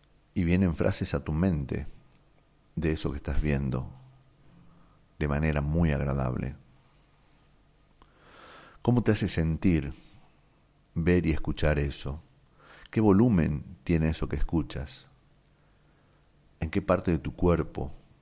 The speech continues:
te hace sentir esa emoción?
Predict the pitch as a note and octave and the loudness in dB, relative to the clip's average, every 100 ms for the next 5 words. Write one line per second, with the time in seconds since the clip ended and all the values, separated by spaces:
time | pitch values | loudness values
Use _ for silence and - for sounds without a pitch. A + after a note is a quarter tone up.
0 | _ _ _ _ - D2 - D2 C#2 C2 | _ _ _ _ -6 -6 -4 -6 -6 -2
1 | D2+ C#2+ D#2 - _ _ _ _ D2+ D2+ | -2 -2 -6 -16 _ _ _ _ -6 -2
2 | C#2+ C#2+ C#2+ - C#2 C2 | -2 -2 -2 -2 -2 -4